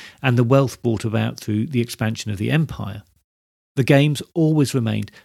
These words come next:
the most popular form of entertainment, but theatre had its place, albeit purely for entertainment.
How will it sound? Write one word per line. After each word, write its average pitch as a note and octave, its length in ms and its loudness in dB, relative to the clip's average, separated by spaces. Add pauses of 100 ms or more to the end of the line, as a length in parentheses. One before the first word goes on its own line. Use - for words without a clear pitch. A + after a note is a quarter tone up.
the B2 60 -2
most C3 300 2
popular B2 320 -2
form A2 260 -2
of G2+ 100 -4
entertainment, C#3 680 -4 (320)
but F3 140 0
theatre D3+ 340 2
had C3 200 2
its C3+ 140 -6
place, G#2+ 420 -6 (320)
albeit C#3+ 380 4
purely A#2+ 280 2
for - 300 -4
entertainment. G2 760 -8